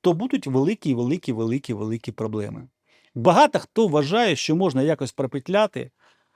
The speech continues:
а коли пропетляти не вдалось, починається кіпіш до небес. Я чудово розумію, що наше українське військо, воно ж не ідеальне.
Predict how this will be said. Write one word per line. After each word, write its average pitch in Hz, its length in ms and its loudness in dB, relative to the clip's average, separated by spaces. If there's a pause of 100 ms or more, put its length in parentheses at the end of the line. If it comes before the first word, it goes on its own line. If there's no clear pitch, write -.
(160)
а 143 100 0
коли 175 420 4
пропетляти 151 760 -2
не 139 100 2
вдалось, 175 560 0 (160)
починається 147 580 -2
кіпіш 131 360 -4
до 117 120 -4
небес. 104 480 -8 (160)
Я 220 80 4
чудово 320 300 6
розумію, 247 460 6
що - 180 0
наше 196 320 2
українське 175 640 0
військо, 175 420 0
воно 165 220 2
ж 131 100 -2
не 160 80 4
ідеальне. 143 640 0